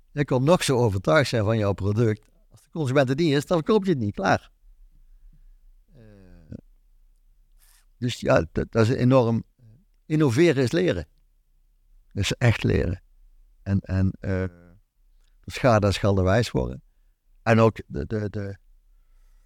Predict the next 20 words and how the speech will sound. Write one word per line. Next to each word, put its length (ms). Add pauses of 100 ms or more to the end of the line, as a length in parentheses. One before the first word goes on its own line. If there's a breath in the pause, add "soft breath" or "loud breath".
(1500)
de 120
eerlijkheid 420
om 100
te 80
zeggen 180
dat 140
je 60
het 80
niet 40
alleen 140
kan. 200 (140)
Dat 120
je, 140
dat 140
je, 120
dat 120
je 60
mensen 280
nodig 240
hebt. 180